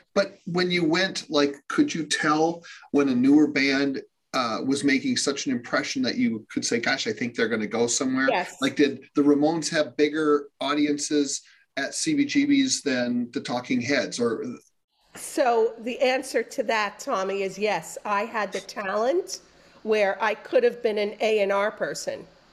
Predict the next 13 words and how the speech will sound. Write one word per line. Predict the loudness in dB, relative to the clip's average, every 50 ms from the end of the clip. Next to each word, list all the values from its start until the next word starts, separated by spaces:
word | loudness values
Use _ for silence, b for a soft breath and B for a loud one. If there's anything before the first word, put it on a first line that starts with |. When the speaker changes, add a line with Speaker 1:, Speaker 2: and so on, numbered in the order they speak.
| b b b b b b b _
Speaker 2:
I | 0 0 0 0
could | 0 0 0 0 0 0
pick | -2 -2 -2 -2 -6
the | -6 -6
hits. | -2 -2 -4 -4 -4 -10 -14 -6
I | -4 -2 -2 -2
knew | -4 -6 -6 -4 0 2 4 6 4 4 4 0 -2 -4 -6 -8 -12
what | -10 -4 0 0 0 0 -2 -4 -12 -18 -10
was | -10 -10 -10 -6
coming | -4 -2 0 0 -2
down | -2 -2 -2 -2 -2
the | -4 -6
pipeline. | -6 -6 -4 -4 -4 -4 -6 -8 -8 -8 -10 -12